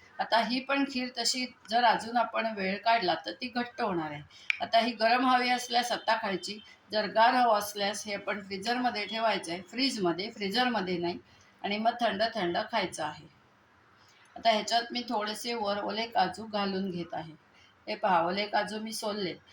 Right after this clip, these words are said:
ते बोट बघा कसं झालंय. हे बोटा-, हे बोट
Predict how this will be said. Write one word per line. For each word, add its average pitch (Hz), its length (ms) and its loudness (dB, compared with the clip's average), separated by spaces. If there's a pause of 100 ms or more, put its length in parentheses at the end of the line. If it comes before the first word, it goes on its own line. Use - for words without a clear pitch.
(200)
ते 208 80 -8
बोट 226 200 2
बघा 226 320 4
कसं 214 280 -4
झालंय. 170 320 2
हे 190 220 -4
बोटा-, 196 580 0
हे 240 120 0
बोट 240 240 0